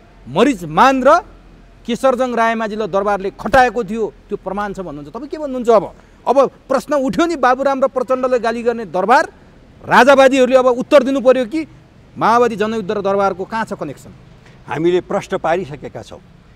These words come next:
Speaker 2: नेपालको पहिचान कसले मेटायो? नेपालको विश्वको एकमात्र हिन्दू अधिराज्य भन्ने इतिहास कसले मेटायो? यो, यो देशलाई सातवटा प्रदेशमा कसले विभक्त गर्यो? आज जाति जनजाति भनेर त पहाडे,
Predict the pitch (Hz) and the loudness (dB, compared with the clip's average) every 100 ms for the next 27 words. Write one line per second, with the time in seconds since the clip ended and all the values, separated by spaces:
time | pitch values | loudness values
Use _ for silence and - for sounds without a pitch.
0 | - 196 214 220 185 214 220 214 214 208 | -2 0 4 2 0 -2 -2 -2 -4 -6
1 | - 226 202 190 110 82 _ _ _ - | -6 -6 -4 -4 -6 -10 _ _ _ -6
2 | 180 202 220 190 143 175 - 247 233 226 | -2 0 0 -2 -12 -10 -4 0 0 0
3 | 226 202 196 196 220 214 170 185 220 214 | -2 -2 -2 0 0 0 -2 -2 2 0
4 | 196 208 220 196 220 208 - 196 233 202 | 0 -6 -6 -6 -6 -6 -6 -6 -6 -6
5 | 165 123 - _ - - - 233 160 135 | -6 -8 -10 _ -20 -18 2 2 2 -6
6 | 131 147 208 180 247 240 208 170 202 208 | -16 -2 0 2 2 0 -2 -2 -2 0
7 | 220 202 214 190 185 202 233 214 254 202 | 0 -2 -2 -4 -6 -8 -6 -6 -6 -4
8 | 196 - 185 165 110 - - - 190 220 | -4 -2 -2 -2 -4 -14 -20 -6 0 0
9 | 190 214 214 226 208 220 220 196 220 196 | 4 4 2 -2 -2 2 2 2 0 0
10 | 190 156 - - - 247 214 143 - 190 | 0 -2 -8 -6 4 6 6 0 0 2
11 | 208 208 | 2 0